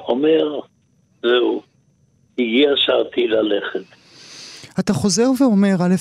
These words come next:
Speaker 2: ב' יהושע, צריך לפנות מקום. אה, תסביר לי את המונח הזה.
Speaker 1: אני, אני חושב שהדור שלנו היה דור קצת חזק מדי. הדור הסופרים, אני מדבר, לא רק הסופרים, גם ב-,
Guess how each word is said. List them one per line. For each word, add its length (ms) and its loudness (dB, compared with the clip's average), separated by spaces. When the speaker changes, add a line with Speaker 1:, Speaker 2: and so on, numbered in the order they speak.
Speaker 2:
ב' 240 0
יהושע, 580 0
צריך 460 -2
לפנות 560 0
מקום. 640 0
אה, 60 0
תסביר 460 2
לי 260 2
את 60 -4
המונח 680 0
הזה. 220 -6
Speaker 1:
אני, 180 -4
אני 240 0
חושב 500 0
שהדור 1300 -2
שלנו 680 0
היה 240 4
דור 320 2
קצת 240 -2
חזק 560 -2
מדי. 500 -4
הדור 560 2
הסופרים, 760 0
אני 160 0
מדבר, 500 -2
לא 60 2
רק 200 -2
הסופרים, 840 0
גם 280 -6
ב-, 220 -2